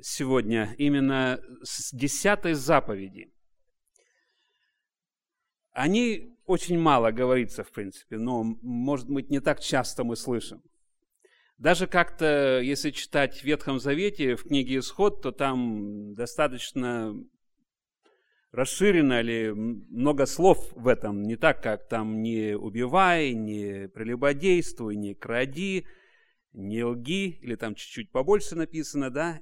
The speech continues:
И последняя заповедь. Я хотел бы сокращенно сказать, «не пожелай чужого», да? То есть, ну,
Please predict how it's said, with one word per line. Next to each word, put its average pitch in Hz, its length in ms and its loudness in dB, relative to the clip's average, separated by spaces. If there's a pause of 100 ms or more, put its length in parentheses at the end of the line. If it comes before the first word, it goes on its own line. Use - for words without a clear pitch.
И 185 140 -8
последняя 160 640 -4 (260)
заповедь. 127 680 -8 (1800)
Я 170 180 0
хотел 180 280 -4
бы 156 100 -6
сокращенно 151 560 -4
сказать, 120 200 -4
«не 147 80 -2
пожелай 156 300 -2
чужого», 131 460 -2
да? 151 320 -6
То - 80 -8
есть, 120 160 -8
ну, 143 220 -2